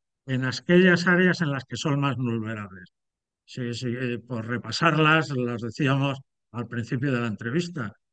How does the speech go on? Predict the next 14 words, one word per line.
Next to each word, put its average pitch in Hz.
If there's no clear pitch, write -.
son 165
aquellas 160
áreas 170
que 131
determinan 160
el 131
futuro 143
de 131
un 123
país, 120
de 123
una 123
sociedad, 110
¿no? 127